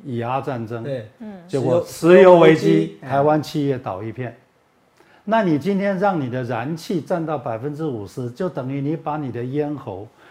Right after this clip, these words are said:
Speaker 1: 摆在你的敌人的前面。我今天只要让你的L N G船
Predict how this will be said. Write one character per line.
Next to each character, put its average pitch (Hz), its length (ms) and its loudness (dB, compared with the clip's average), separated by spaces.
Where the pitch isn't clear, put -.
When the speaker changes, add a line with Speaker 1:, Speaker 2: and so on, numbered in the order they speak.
Speaker 1:
摆 117 200 0
在 147 200 2
你 117 220 -4
的 120 180 -6
敌 151 300 -2
人 131 300 4
的 131 160 0
前 120 260 -6
面。 143 280 -4
我 139 180 -4
今 180 160 -2
天 185 120 0
只 156 80 -2
要 160 120 2
让 165 180 0
你 131 120 -2
的 131 100 -2
L 127 280 -4
N 139 100 -4
G 131 180 -4
船 107 300 -10